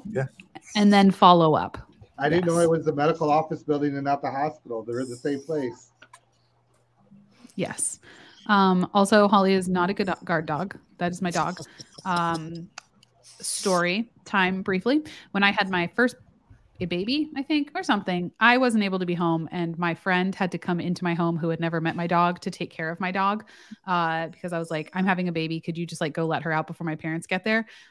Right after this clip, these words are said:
Speaker 2: Holly's napping. Friend walks into house. Never met friend. Um, would just wakes up, rolls over, does not show any sign of concern.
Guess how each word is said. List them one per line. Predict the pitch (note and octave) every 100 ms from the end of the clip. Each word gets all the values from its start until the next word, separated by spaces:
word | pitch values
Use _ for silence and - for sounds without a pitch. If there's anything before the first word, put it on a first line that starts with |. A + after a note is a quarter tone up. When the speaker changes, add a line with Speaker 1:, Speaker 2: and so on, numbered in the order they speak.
| _ _ _ -
Speaker 2:
Holly's | G#3 G#3 G#3+
napping. | G3+ F3+ F#3 G#3+ A#3+ A#3 G#3 -
Friend | - G3 G3
walks | F#3+ F#3 -
into | G3+ G#3
house. | F3+ D#3+ F3+ - - _
Never | G3 F#3+ F3+
met | F3+ D3+
friend. | - D3 E3 - _ _ _
Um, | F3+ E3+ D#3+ D#3+ E3+ F#3 _ _ _ G#3
would | F#3+ G3
just | G#3 -
wakes | G3 G#3 A3
up, | A3+ G3+
rolls | F#3+ F#3 F#3+ F#3+
over, | F#3 F3+ F3 E3+ - _ F3+
does | G3 F#3+
not | G3 F#3
show | - F#3 -
any | F#3+ G3
sign | F#3 F3+ E3
of | D3+
concern. | F3 D#3+ D#3+